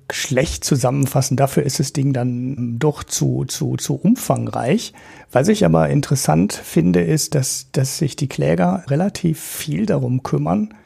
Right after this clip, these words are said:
wie Google versucht hat, dieses Monopol abzusichern. Also die Kläger, ähm, geben sich gar nicht so wahnsinnig viel Mühe, <laughs> zu definieren, ob das ein Monopol ist. Das wird f-, ja mehr fast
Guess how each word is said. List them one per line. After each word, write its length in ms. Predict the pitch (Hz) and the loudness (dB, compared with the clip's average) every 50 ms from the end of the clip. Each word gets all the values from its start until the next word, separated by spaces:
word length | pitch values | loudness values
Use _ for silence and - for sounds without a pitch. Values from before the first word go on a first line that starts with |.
| _ _ - | _ _ -4
wie 140 | 127 143 180 | 0 0 0
Google 560 | 180 - - 180 185 185 208 196 196 214 - - _ | 0 2 2 2 4 4 4 4 4 2 0 -10 _
versucht 720 | - - - 139 135 127 117 143 160 180 - - - - | -14 -4 0 2 2 4 4 2 0 0 -2 -6 -4 -4
hat, 240 | 175 175 - 160 147 | -4 -4 -2 -4 -4
dieses 320 | 156 139 156 175 147 - | -2 -2 -2 -2 0 2
Monopol 580 | 147 147 147 147 143 135 - - 147 147 170 - - _ | 2 2 2 2 -2 -2 0 -2 -2 -2 -2 -6 -8 _
abzusichern. 760 | - 135 - - - - 120 113 123 120 113 117 110 107 98 - _ _ - | -8 -8 -8 -6 -6 -6 -4 -2 -2 -2 -2 -4 -6 -6 -10 -14 _ _ -2
Also 320 | 156 135 147 143 135 143 | 0 2 2 2 0 0
die 200 | 131 143 127 127 | 0 0 -2 -2
Kläger, 500 | - - 127 139 151 156 143 143 139 - _ - _ - | -2 2 2 4 4 4 4 2 0 -4 _ -20 _ -4
ähm, 520 | 131 131 123 131 127 123 127 131 131 135 | -4 -2 -2 -2 -6 -8 -6 -6 -2 0
geben 200 | 127 135 151 170 | 2 4 4 4
sich 140 | 143 147 135 | 4 2 0
gar 140 | - 139 131 | 0 0 0
nicht 100 | 160 156 | 0 2
so 140 | - 139 117 | 0 0 0
wahnsinnig 400 | 123 135 165 151 165 156 143 - | 2 0 2 2 2 0 0 0
viel 160 | - 156 131 | 0 0 2
Mühe, 320 | 131 131 143 170 180 151 135 - - - - - | 2 2 4 2 2 2 0 -4 -8 -12 -14 -16
<laughs> 300 | - - - - - - | -16 -14 -14 -16 -14 -10
zu 160 | - - 165 | -2 0 0
definieren, 640 | 135 143 143 135 - 151 127 135 139 151 170 170 160 | 2 2 0 2 2 2 4 4 6 6 6 4 4
ob 220 | - 117 147 - - | 4 0 0 0 2
das 200 | 180 175 170 - | 0 0 2 2
ein 80 | 180 | 2
Monopol 580 | 180 175 180 190 175 175 - - 175 - - 165 | 4 4 4 2 2 0 0 0 2 2 4 4
ist. 360 | 185 202 - - - - 131 | 2 0 0 -4 -10 -4 0
Das 460 | 135 139 135 - - - - 151 123 | 0 0 0 0 -8 -8 -6 -4 -2
wird 280 | 120 131 127 135 135 - | 0 0 0 0 -2 -4
f-, 360 | - - - - - - - | -10 -14 -14 -14 -14 -14 -10
ja 360 | - 117 127 117 117 120 117 - | -4 -2 0 0 0 -2 -4 -2
mehr 240 | - 123 131 131 123 | -2 0 0 0 -2
fast 520 | - - - 135 131 - - - - 160 | -4 -6 -4 -2 -2 -2 -4 -6 -8 -10